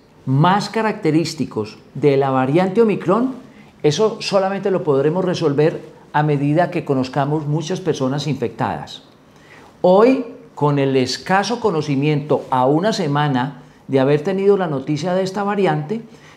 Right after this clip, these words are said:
podemos advertir algunos signos y síntomas que han manifestado las personas que se han confirmado que tienen la variante Omicron.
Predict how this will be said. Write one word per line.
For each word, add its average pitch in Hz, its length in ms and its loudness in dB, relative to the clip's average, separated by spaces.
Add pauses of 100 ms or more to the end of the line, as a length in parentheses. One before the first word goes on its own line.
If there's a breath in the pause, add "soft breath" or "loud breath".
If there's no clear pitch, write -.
(100)
podemos 175 420 2
advertir 156 640 2
algunos 160 560 0
signos 180 400 0
y 175 60 -4
síntomas 185 600 -2 (320 loud breath)
que 147 220 2
han 165 160 0
manifestado 156 600 0
las 160 180 0
personas 143 680 -4
que 151 140 2
se 147 240 0
han 202 180 2
confirmado 196 640 2
que 170 100 0
tienen 131 300 0
la 143 100 0
variante 113 440 0
Omicron. 98 400 -4